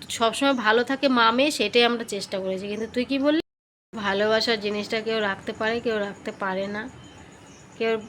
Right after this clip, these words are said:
ভালোবাসার জিনিসটা শ্যুট করে, কেউ করে না। ও শ্যুট করেনি, তাই হয়নি, লাস্টে আমার সাথে ঝগড়া করেছে। আমি দেখেছি, আমি দেখেছি, মানে আমার যারা ভালো চায়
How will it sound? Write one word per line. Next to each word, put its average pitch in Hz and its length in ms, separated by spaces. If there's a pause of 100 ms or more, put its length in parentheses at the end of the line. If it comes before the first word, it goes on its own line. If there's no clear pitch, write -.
(140)
ভালোবাসার 208 520
জিনিসটা 220 420
শ্যুট 220 300 (140)
করে, 202 300 (280)
কেউ 233 160 (120)
করে 185 340
না। 180 140 (420)
ও 302 100
শ্যুট 311 220 (100)
করেনি, 302 360 (760)
তাই 240 220
হয়নি, 220 360 (1120)
লাস্টে 220 280
আমার 226 200
সাথে 240 260
ঝগড়া 220 240
করেছে। 208 360 (2500)
আমি 269 240
দেখেছি, 277 560 (380)
আমি 240 260
দেখেছি, 240 460
মানে 220 220
আমার 254 460 (100)
যারা 285 300
ভালো 247 460 (120)
চায় 233 360